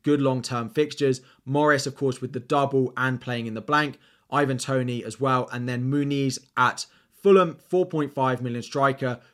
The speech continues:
doing very, very well at the moment. They're particularly good at home. Brighton are leaking goals. I think he could be a great differential. Now, just to summarise talking about my team, and there are a few comments on the last video that have really got me thinking.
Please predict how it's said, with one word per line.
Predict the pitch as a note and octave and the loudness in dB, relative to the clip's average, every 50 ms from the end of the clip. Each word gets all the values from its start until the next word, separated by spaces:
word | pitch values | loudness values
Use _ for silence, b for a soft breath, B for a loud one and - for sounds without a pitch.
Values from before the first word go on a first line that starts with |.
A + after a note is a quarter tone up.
| b b _ | b b _
doing | - D3+ D#3 D#3 D3 C3+ | 2 4 4 4 4 2
very, | B2+ C#3+ C#3+ D3 D3 C#3 | 0 0 2 2 2 2
very | B2 C3 B2 B2+ A#2+ | 2 0 0 0 0
well | A#2+ B2 A#2+ | 0 -2 -2
at | A#2+ A2 | -4 -4
the | A#2+ A#2 | -6 -8
moment. | A#2+ A#2 A#2 A#2 A#2 A#2 A2+ G#2+ b b b b | -6 -6 -6 -6 -6 -6 -8 -10 b b b b
They're | - C#3 D#3+ D#3 | -2 0 0 0
particularly | - D#3 C3+ D3 B2+ - C3+ B2+ | -2 -4 -6 -6 -8 -6 -8 -4
good | B2 B2+ A#2+ | -4 -4 -4
at | A2+ - | -4 -6
home. | - B2 B2+ B2 A#2+ A#2+ A#2 A2+ - _ _ | -6 -6 -4 -4 -4 -4 -6 -10 -14 _ _
Brighton | C#3 C3+ D3 D3 C#3+ - B2+ B2 | 0 2 2 2 0 -4 -6 -6
are | |
leaking | A#2+ A#2+ A#2 - A2+ A2+ | -6 -8 -8 -10 -12 -8
goals. | B2+ A#2 A2+ A2 G#2+ G2+ - A#2+ | -6 -4 -4 -4 -4 -6 -8 -10
I | |
think | A#2 C3 A#2+ - | -10 -10 -10 -8
he | - B2+ B2 B2 | -6 -8 -8 -6
could | - A#2 - | -8 -10 -8
be | A2+ A2 G#2+ G2 - - _ | -6 -6 -6 -8 -10 -14 _
a | A2 G#2+ | -14 -14
great | - - A#2+ A#2 A2 G#2 G2 | -10 -8 -6 -4 -4 -6 -6
differential. | - G2+ - - G#2+ G#2 G2 G2 - G#2+ G#2 - - - - - - - - - - - - - - - - - - - - - - - _ _ _ _ _ - - | -10 -14 -14 -14 -16 -16 -16 -16 -18 -18 -20 -20 -20 -20 -18 -16 -14 -14 -12 -12 -12 -12 -12 -10 -10 -10 -12 -12 -12 -16 -16 -20 -20 -20 _ _ _ _ _ -18 -8
Now, | C3 D3 D#3+ E3+ F3 D#3+ - - - | 0 2 2 2 2 0 -2 -6 -8
just | - - F#3+ G3 F#3 - - | -4 -2 -2 -2 -2 -4 -4
to | - G3+ F#3 | -4 -4 -4
summarise | - - F#3+ F#3 E3+ E3+ D#3+ D#3+ D#3 D3+ D3+ | -4 -4 -4 -4 -2 0 0 2 2 2 2
talking | D3 - D#3+ D#3 C#3+ D3 C#3 C#3 | 0 0 0 0 0 -2 -4 -2
about | C3+ C3 C3 | -2 -2 -2
my | C3+ C3+ C3 C3 C3 | 0 -2 -2 -2 -2
team, | C3 - G#2+ G2+ G2 G2 G2 - | -4 -8 -12 -12 -12 -14 -12 -6
and | - C3+ C#3 C3+ C3 b b b b b _ | -4 -2 -2 -2 -4 b b b b b _
there | C#3+ D3+ | 0 0
are | D3+ | 0
a | |
few | - - F#3+ F#3+ | 0 0 -2 -2
comments | F#3+ - F#3 F3+ E3+ D3+ C3 | -2 -2 -4 -4 -4 -4 -4
on | C#3+ | -6
the | D3 C#3+ | -4 -2
last | C#3+ C#3+ C#3+ C#3+ C3+ - | -2 0 0 -2 -2 -2
video | D3 C3 A#2+ A2 G#2+ | -2 -2 -2 -2 -2
that | G2+ G#2+ G#2+ | -4 -6 -10
have | A2+ A2+ B2+ | -10 -8 -4
really | B2+ C3 C3 B2+ B2 B2+ | -2 0 0 0 0 -2
got | A#2+ C3 A#2+ G#2+ | -4 -6 -6 -6
me | A#2+ A2+ | -8 -10
thinking. | - - A#2+ B2 A#2 - B2 B2+ D#3 | -8 -6 -8 -8 -6 -8 -8 -10 -10